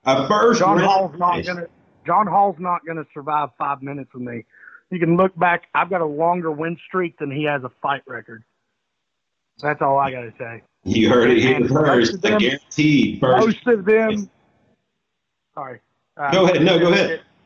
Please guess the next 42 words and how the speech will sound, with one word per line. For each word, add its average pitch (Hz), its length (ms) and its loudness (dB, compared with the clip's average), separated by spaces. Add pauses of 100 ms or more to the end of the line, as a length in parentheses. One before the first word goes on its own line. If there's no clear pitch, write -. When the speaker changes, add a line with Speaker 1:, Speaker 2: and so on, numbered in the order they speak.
Speaker 2:
Uh, 151 200 -6 (600)
they 160 160 -2
di-, 165 160 -4
most 196 300 -2
of 214 100 0
them 180 100 -4
didn't 185 240 -2
survive 160 440 0 (420)
longer 160 320 -2
than 135 280 -8
six 190 220 -4
minutes, 165 360 -8
and 139 100 -10
that 147 180 -4
was 139 160 -10 (100)
with 135 200 -12
three-minute 151 440 -4
rounds 139 380 0
and 131 100 -6
a - 20 -10
minute 139 360 -6
break 131 320 -2
in 131 120 -8
there. 117 240 -12 (640)
So, 151 360 0 (500)
how 196 180 -4
do 196 60 -2
you 190 80 -8
think 175 260 -4
John 156 240 -2
Hall's 160 260 0
gonna 143 240 -8
survive 131 420 -4
for - 160 -20
five? 123 260 -6 (560)
I 147 100 -2
don't 147 200 -4
think 135 140 -12
he 127 180 -14
survives 127 360 -4
that 127 180 -10
water. 113 300 -10